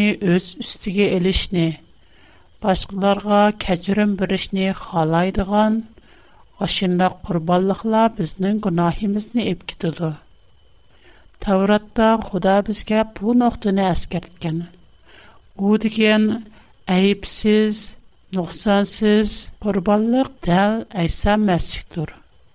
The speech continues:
Деп өткөнүмүздек, у эч качан гунах өткүзүп бакмаган. У гунахсыз. Бирок у худди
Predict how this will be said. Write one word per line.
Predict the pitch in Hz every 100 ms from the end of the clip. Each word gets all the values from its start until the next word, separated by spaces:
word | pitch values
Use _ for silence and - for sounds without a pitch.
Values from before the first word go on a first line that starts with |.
| _ _ _ _ - -
Деп | 185 180
өткөнүмүздек, | 190 - 220 220 220 214 - 226 226 220 -
у | 202 220 220
эч | 180 -
качан | 220 208 - 226 233 233 - -
гунах | 170 196 220 -
өткүзүп | 226 180 - 165 196
бакмаган. | 185 175 180 160 160 156 165 - _ _ _ _ _ _ _ - -
У | 185 202 208
гунахсыз. | 208 175 170 170 - - 185 156 - - - - - _ _ - - - - _ -
Бирок | - 185 185 180
у | 262 226 226 226 208 - - _ -
худди | - - 202 190 - 208 208 208 202